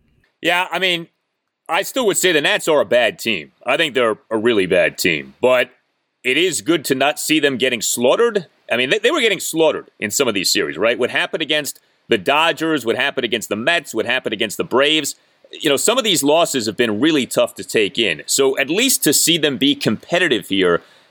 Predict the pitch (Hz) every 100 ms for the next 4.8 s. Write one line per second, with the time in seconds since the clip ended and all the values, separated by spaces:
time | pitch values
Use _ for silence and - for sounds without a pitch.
0 | _ - 139 117 156 165 156 185 92 -
1 | 143 147 160 - 262 330 427 - - 220
2 | - 254 165 135 135 107 107 139 - 143
3 | 127 131 110 - 131 - 117 127 139 117
4 | 104 107 - - 110 98 95